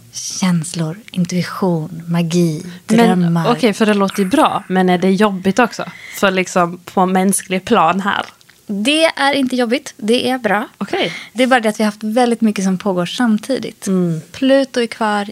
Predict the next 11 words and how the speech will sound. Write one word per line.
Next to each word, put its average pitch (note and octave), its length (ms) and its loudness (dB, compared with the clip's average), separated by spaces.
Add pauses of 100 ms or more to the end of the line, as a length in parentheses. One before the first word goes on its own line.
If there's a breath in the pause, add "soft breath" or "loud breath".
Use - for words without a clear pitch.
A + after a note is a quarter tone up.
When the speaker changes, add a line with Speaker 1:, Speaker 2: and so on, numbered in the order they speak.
Speaker 1:
i G3 280 -4
stenbocken. A3+ 800 0 (240)
Där G#3+ 80 -2
den G3+ 80 2
har G3 120 -4 (180)
bråkat A3 600 0
med G3+ 140 0
Venus G#3 560 2
och G3+ 60 -2
Mars A#3 500 -2
precis. C#4 640 -4